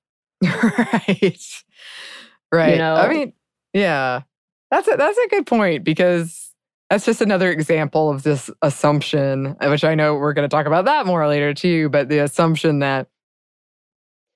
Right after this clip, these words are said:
Speaker 1: this is, like, sex is the best thing and you
Speaker 2: Yeah.
Speaker 1: should be getting it all the time.
Speaker 2: Right.
Speaker 1: And it should be great and the best.
Speaker 2: Yeah.
Speaker 1: And if you're not, then something's wrong or you're boring or, like,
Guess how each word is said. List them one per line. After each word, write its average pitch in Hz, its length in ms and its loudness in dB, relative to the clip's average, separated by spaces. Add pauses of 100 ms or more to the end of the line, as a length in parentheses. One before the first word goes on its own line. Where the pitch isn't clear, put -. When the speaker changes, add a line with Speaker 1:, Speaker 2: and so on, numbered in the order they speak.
(220)
Speaker 1:
this 165 160 2
is, 151 280 2
like, 147 160 0
sex 170 280 -2
is 143 160 0
the 147 120 0
best 135 300 -4
thing 143 360 -2 (280)
and 160 80 2
you 156 60 2
Speaker 2:
Yeah. - 80 0
Speaker 1:
should 151 100 -2
be 139 140 -4
getting 143 280 0
it 143 180 -4 (160)
all 143 260 2
the 139 100 -2
time. 139 560 -4
Speaker 2:
Right. - 260 -2 (100)
Speaker 1:
And 139 260 0
it 139 100 -2
should 160 260 -4
be 143 120 -2
great 139 520 -4 (360)
and 127 140 -2
the - 60 -4
best. - 520 -8 (440)
Speaker 2:
Yeah. 131 440 0
Speaker 1:
And 127 280 -6 (200)
if 147 180 -2
you're 139 160 2
not, 135 680 0
then 123 220 -2
something's 127 440 -4
wrong 127 460 0
or 123 140 -4
you're 131 140 -8
boring 131 600 -4
or, - 260 -4
like, - 440 -4